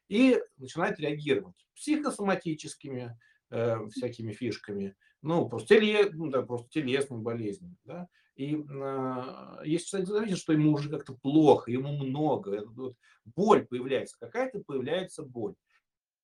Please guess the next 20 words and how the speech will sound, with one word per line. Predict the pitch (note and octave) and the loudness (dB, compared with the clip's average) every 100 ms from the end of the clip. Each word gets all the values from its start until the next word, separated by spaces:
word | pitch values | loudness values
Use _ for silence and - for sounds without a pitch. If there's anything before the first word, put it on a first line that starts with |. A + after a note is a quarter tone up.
| _ _ _ _ _ _ - | _ _ _ _ _ _ -4
Это | A#2+ A#2+ | -2 -2
означает, | G#2 A#2+ E3+ A#3+ | -10 -6 0 0
что, | - | 0
что, | A#2 - | -14 -16
что | - | -20
в | - | -16
слиянии | B2+ E3 F#3+ | -2 0 0
он | C#3+ | -2
чего-то | D3 - G#2+ - B2 | -6 -10 -6 -6 -6
пере-, | - D3 D3+ B2 C3+ _ _ _ _ _ _ _ _ | -4 -2 -2 -2 -2 _ _ _ _ _ _ _ _
че, | - - | -20 -12
переел. | A2+ A#2 F#2 F2+ _ - | -6 -4 -4 -8 _ -6
Ну, | C#3 G2+ | -4 -4
в | |
общем, | - - - | -8 -8 -12
что | - F#3 | 6 8
он | |
в | F3+ | 10
слиянии, | F3+ C3+ F#2 - | 10 8 8 -4
короче. | E2 - - | -14 -16 -20